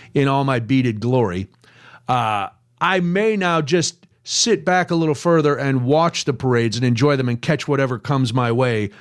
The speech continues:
rather than standing right where, right on the curb and reaching up and trying to, uh,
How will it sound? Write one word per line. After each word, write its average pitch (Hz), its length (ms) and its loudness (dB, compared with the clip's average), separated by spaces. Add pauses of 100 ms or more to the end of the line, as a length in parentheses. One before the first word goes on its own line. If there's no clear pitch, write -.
(200)
rather 147 320 0
than 131 240 -2
standing 143 640 -2
right 143 320 0
where, 131 520 -2 (480)
right 160 180 2
on 156 140 0
the 135 80 -6
curb 127 500 -4 (380)
and 123 280 -2
reaching 156 380 2
up 147 220 -4
and 123 100 -4
trying 139 320 -2
to, 123 240 0
uh, 104 240 -2